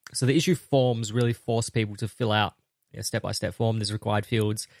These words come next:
It won't let you submit unless you fill them all out. So it's just about finding that balance between reporting an issue and putting some effort into helping the maintainers actually reproduce it, especially if you're gonna open an issue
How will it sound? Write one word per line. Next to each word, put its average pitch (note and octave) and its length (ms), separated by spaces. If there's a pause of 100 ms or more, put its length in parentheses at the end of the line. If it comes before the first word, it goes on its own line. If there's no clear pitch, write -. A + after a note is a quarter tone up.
(280)
It A#2 80
won't A2+ 280
let A#2 160
you G2+ 80
submit A2+ 560 (420)
unless G#2+ 260
you G#2 60
fill A2 160
them G2+ 120
all G2 120
out. G2 220
So G#2 300 (640)
it's - 140
just F#3+ 140
about D3+ 300
finding A#2+ 260
that G#2+ 160
balance G#2+ 360
between G#2+ 540 (680)
reporting B2 400
an G#2+ 80
issue A#2 260
and A2+ 140
putting A#2+ 180
some A2 160
effort G#2+ 220
into G#2+ 420 (380)
helping B2 360
the G#2+ 80
maintainers G#2+ 640
actually G#2+ 300
reproduce G#2+ 500
it, D3+ 80
especially D3+ 340
if C3+ 40
you're B2+ 80
gonna A2 140
open A#2 200
an G#2 120
issue A2 360